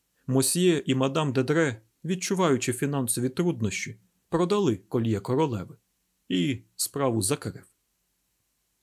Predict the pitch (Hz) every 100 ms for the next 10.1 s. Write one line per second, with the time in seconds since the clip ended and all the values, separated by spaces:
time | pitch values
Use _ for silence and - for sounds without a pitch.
0 | _ - 139 196 208 165 156 156 160 -
1 | 190 156 135 143 151 170 185 175 117 92
2 | 131 151 180 185 170 135 165 156 131 127
3 | 131 - 135 165 160 - - 135 135 135
4 | 101 82 - _ _ _ 139 160 165 185
5 | 151 135 135 120 113 120 180 123 101 98
6 | 110 110 117 135 104 - - 113 - -
7 | _ _ _ _ _ _ _ - 139 165
8 | 202 160 143 147 - 180 160 - - 123
9 | - 151 165 160 - - 123 - 156 139
10 | -